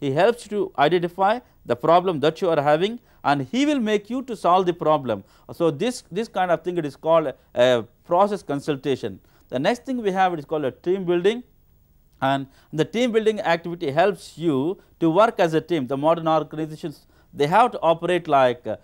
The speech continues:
teams, not like an individual, and this, this one helps in that way. Then survey feedback helps you to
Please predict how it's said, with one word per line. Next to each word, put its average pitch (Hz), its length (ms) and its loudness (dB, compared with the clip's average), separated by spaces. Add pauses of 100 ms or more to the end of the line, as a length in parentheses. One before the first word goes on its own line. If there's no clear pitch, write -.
(260)
teams, 233 340 -4
not 170 260 0
like 160 180 0
an 143 120 0
individual, 165 640 -2
and 127 240 -4
this, 180 180 -2 (180)
this 156 300 -8
one 175 160 -2
helps 151 320 -4 (160)
in 135 120 -8
that 147 200 2
way. 113 240 -2 (220)
Then 185 200 -2
survey 233 400 4
feedback 220 520 -4 (240)
helps 208 280 4
you 226 140 -4
to 156 400 0